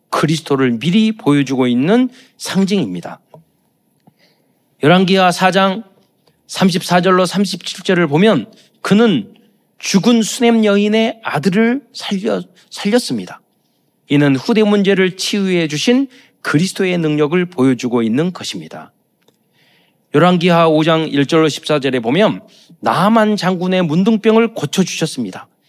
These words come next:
이는 절대 불가능한 육신의 질병을 치유해 주신 그리스도를 보여주고 있습니다.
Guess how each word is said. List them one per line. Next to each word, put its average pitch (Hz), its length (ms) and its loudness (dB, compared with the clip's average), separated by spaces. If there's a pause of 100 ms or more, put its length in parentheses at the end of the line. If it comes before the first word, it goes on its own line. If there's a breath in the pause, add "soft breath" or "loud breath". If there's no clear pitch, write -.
(440)
이는 180 280 2
절대 202 500 0
불가능한 208 640 0 (400 soft breath)
육신의 202 440 0
질병을 170 540 0
치유해 170 580 -2
주신 127 400 0 (340 soft breath)
그리스도를 165 680 -2
보여주고 123 640 -2
있습니다. - 540 -12